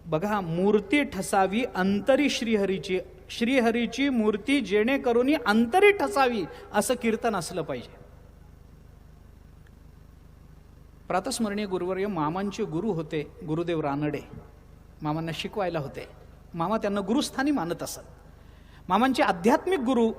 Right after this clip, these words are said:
जोग महाराज होते, याच्यात वाद नाही. मोक्षगुरु जोग महाराजच होते, याच्यात वाद नाही. पण मामा जिथे शिकले, तिथे त्यांना शिकवायला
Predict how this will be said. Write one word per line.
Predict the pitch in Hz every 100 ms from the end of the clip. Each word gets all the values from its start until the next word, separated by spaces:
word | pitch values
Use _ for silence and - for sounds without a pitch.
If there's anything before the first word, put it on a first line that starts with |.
| -
जोग | 262 294
महाराज | 262 285 247
होते, | 247 285
याच्यात | 220 262 226
वाद | 190 208
नाही. | 190 143 - - - -
मोक्षगुरु | 190 240 - 302 294 302
जोग | 226 254
महाराजच | 262 262 320 339 262
होते, | 277 285
याच्यात | 240 247 220
वाद | 202 196
नाही. | 185 127 - - - - - - - - - - - - - - - - - - - - - - - - -
पण | 247
मामा | 190 233
जिथे | 247 214 226
शिकले, | 208 214 202 262 262
तिथे | 220 214
त्यांना | 208 196 208
शिकवायला | - 165 214 226 196 180